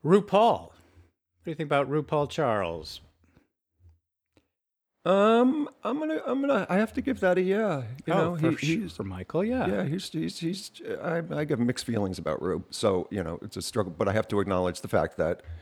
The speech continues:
Speaker 2: he absolutely is an icon, and he's, you know, he's changed the face of drag.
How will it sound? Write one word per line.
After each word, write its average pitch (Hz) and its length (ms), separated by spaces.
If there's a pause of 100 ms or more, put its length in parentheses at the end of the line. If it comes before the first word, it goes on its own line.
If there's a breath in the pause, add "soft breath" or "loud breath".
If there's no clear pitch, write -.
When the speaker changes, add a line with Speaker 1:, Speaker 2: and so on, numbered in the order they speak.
(400 soft breath)
Speaker 2:
he 233 120
absolutely 269 540
is 240 140
an - 80
icon, 85 420 (180)
and 131 140
he's, 151 340
you 170 120
know, 156 100
he's 175 180
changed 160 440
the 147 60
face 156 300
of 139 140
drag. 101 540